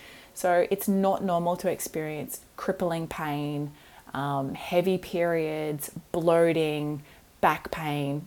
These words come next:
anything that's debilitating or uncomfortable is not normal. It ca-, it's often really just accepted and common. And that brings me to the point of, you know, the conversations that some adults might have, like, "Oh my God, you, you must be about to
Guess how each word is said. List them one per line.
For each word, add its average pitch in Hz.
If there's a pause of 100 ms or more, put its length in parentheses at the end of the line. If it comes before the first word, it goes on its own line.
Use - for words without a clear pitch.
(120)
anything 240
that's 233
debilitating 180
or 165
uncomfortable 165 (420)
is 170
not 170 (300)
normal. 147 (100)
It -
ca-, -
it's 170
often 151
really 156
just -
accepted -
and 139
common. 139
And -
that 214
brings 254
me 220
to 190
the 175
point 156
of, 143 (680)
you 190
know, 160
the 180
conversations 170
that -
some 170
adults -
might 175
have, 156
like, 156
"Oh 175
my 165
God, 156
you, 147 (200)
you 185
must 165
be 185
about -
to -